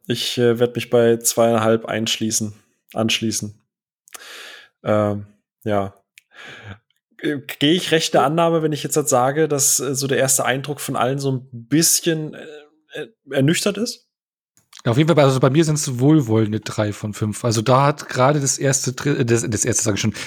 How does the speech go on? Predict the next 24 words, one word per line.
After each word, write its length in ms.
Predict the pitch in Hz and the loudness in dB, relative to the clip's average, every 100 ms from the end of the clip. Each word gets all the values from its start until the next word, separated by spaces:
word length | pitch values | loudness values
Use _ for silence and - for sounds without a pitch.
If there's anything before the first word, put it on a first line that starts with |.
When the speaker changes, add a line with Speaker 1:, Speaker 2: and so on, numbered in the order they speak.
| - | -4
Speaker 2:
das 160 | 107 | -2
letzte 400 | 113 110 143 - | 2 2 0 -2
Drittel 280 | 123 123 139 - | -2 -2 -2 0
noch 240 | 123 - | 0 2
einiges 420 | 139 135 117 - | 0 2 0 0
rausgerissen. 600 | 117 117 107 107 - 98 - - | -2 -2 -4 -4 -4 -6 -8 -10
Zwischendrin 540 | - - 147 135 131 127 | -2 0 2 2 2 2
war's 220 | 127 - | 2 2
auch, 260 | 131 139 | 0 0
äh, 560 | - 131 120 120 123 117 | 0 2 4 4 4 2
äh, 60 | 117 - - - - _ | 0 -6 -18 -18 -20 _
äh, 300 | 139 113 110 | 2 2 4
weiter 260 | 123 151 156 | 2 4 2
unten, 300 | 151 151 143 | 0 -2 -2
aber 180 | 127 120 | 0 2
das 140 | 117 | 2
letzte 200 | 135 139 | 0 0
Drittel 440 | 123 123 127 117 107 | 0 -2 0 -2 -2
hat's 160 | 123 | -2
für 120 | - | -2
mich 200 | 113 113 | -2 -2
dann 140 | - 110 | -2 -4
noch 180 | 104 107 | -4 -4
rausgerissen. 560 | 104 - 98 117 104 | -6 -6 -6 -6 -6